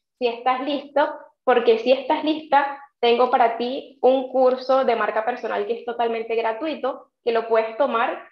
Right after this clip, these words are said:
y salgo en una de sus clases nombrando lo que es el pitch de marca. Así que me gustaría muchísimo que me cuentes si estás lista, si te gustaría comenzar a potenciar tu marca personal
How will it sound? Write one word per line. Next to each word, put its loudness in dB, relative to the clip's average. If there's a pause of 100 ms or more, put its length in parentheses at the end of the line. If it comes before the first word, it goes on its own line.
(100)
y 0
salgo 0
en 0
una -4
de -8
sus -4
clases -2
nombrando -4
lo -4
que -8
es -10
el -6
pitch -6
de 4
marca. 0 (300)
Así -4
que 2
me 0
gustaría 0
muchísimo -4
que -2
me -4
cuentes -2
si -8
estás -10
lista, -4 (440)
si -2
te 8
gustaría 4
comenzar -2 (100)
a -2
potenciar -2
tu 0
marca -2
personal -8